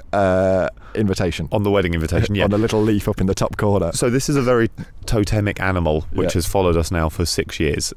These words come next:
Speaker 2: and is coming full circle. So I tip my hat to you, and we will do the, the size swap. So
Speaker 1: Yeah.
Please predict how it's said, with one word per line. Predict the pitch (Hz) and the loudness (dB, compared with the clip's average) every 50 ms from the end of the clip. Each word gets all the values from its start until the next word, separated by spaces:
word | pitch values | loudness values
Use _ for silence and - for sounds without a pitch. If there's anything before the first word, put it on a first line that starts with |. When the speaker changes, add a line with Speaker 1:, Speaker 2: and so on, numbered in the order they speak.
| - - | -8 -6
Speaker 2:
and | - 80 80 | -2 -2 -2
is | 78 | -2
coming | - - 95 87 85 | -2 -2 -2 -2 -2
full | 85 - - - - 110 104 98 95 | -4 -6 -8 -4 -2 0 2 2 0
circle. | - - 101 90 82 80 - - 85 - | 0 2 2 2 2 2 -2 -4 -6 -6
So | - - - 107 92 87 87 85 - - - - - - - - | -4 -2 0 2 2 2 0 -2 -4 -12 -14 -12 -12 -8 -6 -4
I | 92 | -4
tip | - - - - | -2 0 0 0
my | 113 104 | 0 -2
hat | 87 98 78 - | -2 -2 -4 -4
to | - - | -2 0
you, | 92 87 85 | 0 0 0
and | - 90 87 | 0 0 0
we | 90 | 0
will | 85 87 90 87 | 2 2 2 2
do | 82 80 85 82 | 2 2 0 2
the, | 76 80 80 78 76 - | 2 2 2 2 0 0
the | 78 82 82 | -2 -2 -2
size | - - - 80 76 73 73 71 | -2 0 0 0 0 0 0 0
swap. | - - - 78 - - - - | -2 -4 -2 -4 -4 -4 -6 -4
So | - 98 | -2 0
Speaker 1:
Yeah. | 92 80 78 78 | 0 2 0 0